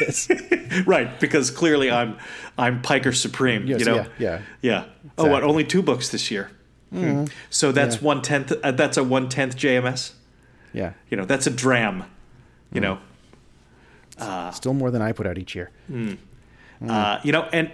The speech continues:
Speaker 2: and he's, he's, uh, I mean, he's sixty-five. Still
Speaker 1: Yeah.
Speaker 2: plenty, there's still plenty of energy in the tank, and,
Speaker 1: Absolutely.
Speaker 2: you know, I'm looking forward to whatever he does next.
Speaker 1: Yes, very
Speaker 2: You know,
Speaker 1: much so.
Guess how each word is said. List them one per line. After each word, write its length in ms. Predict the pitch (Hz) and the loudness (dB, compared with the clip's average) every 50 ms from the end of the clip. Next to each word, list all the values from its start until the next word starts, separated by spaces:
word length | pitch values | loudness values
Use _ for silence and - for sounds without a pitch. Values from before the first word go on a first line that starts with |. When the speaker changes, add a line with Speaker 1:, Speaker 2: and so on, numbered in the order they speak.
| - - | -6 -4
Speaker 2:
and 220 | 160 165 156 156 143 | -2 0 0 0 0
he's, 500 | 151 170 170 170 - - - - - - - - | 0 0 0 0 -2 -2 -4 -6 -12 -20 -12 -10
he's, 360 | 147 143 143 147 147 - - | -6 -4 -2 -2 -2 -2 -2
uh, 380 | 156 147 143 143 143 139 - - - _ _ - - - | -2 -2 0 -2 -2 -4 -8 -12 -20 _ _ -20 -12 -6
I 80 | - | -4
mean, 60 | 226 190 | -2 -2
he's 100 | 123 - | 0 -2
sixty-five. 760 | - - - - 123 127 147 156 170 131 104 127 127 - - - - - - - _ - _ - - - - - - - | -2 -2 -4 -6 -4 -2 0 0 0 0 -2 -4 -6 -10 -16 -20 -20 -20 -20 -20 _ -20 _ -20 -20 -20 -20 -20 -20 -6
Still 180 | - - 110 113 | -4 -2 0 0
Speaker 1:
Yeah. 100 | 135 170 | 0 2
Speaker 2:
plenty, 260 | 165 151 143 151 143 | 2 2 2 2 0
there's 280 | 135 160 190 185 185 | 2 0 0 0 0
still 160 | - - 165 147 | -2 -2 -2 -2
plenty 300 | - - 151 143 147 135 | 0 0 0 2 4 2
of 100 | 127 120 | 4 4
energy 340 | 135 131 135 131 127 131 120 | 2 2 2 2 2 2 2
in 80 | 117 | 2
the 80 | 113 110 | 0 -2
tank, 380 | 113 - 131 123 135 135 - 117 | 0 0 2 2 0 0 -4 -6
and, 120 | 107 107 - - - _ - - - - - - - - | -8 -8 -12 -16 -20 _ -20 -20 -20 -20 -20 -20 -12 -8
Speaker 1:
Absolutely. 340 | - 175 - - - - 104 110 | -6 -4 -4 -2 -2 0 2 2
Speaker 2:
you 60 | 120 | 2
know, 60 | 120 | 2
I'm 180 | 110 110 117 117 | 2 2 2 0
looking 240 | 117 117 - 123 | 0 -2 -2 0
forward 260 | 123 135 127 123 123 120 | 2 4 4 4 4 2
to 80 | 135 123 | 2 2
whatever 320 | 120 113 120 117 127 127 | 4 4 4 4 4 2
he 100 | 120 127 | 2 4
does 560 | 123 135 131 127 127 - - - - - - - - - - | 4 4 2 2 2 0 -2 -2 -4 -6 -12 -20 -20 -12 -2
next. 440 | - 131 151 143 - - - - - - - - - - _ - - - - - - - - | 0 0 0 0 -2 -6 -8 -10 -14 -20 -20 -20 -20 -20 _ -20 -20 -20 -20 -20 -20 -14 -4
Speaker 1:
Yes, 380 | - 131 147 135 - - - - | 0 0 0 0 -2 -8 -12 -8
very 160 | - 98 101 104 | -6 -2 -2 0
Speaker 2:
You 40 | 104 | 0
know, 40 | 101 | -2
Speaker 1:
much 120 | 95 - | -2 -4
so. 160 | - 101 92 | -4 -4 -6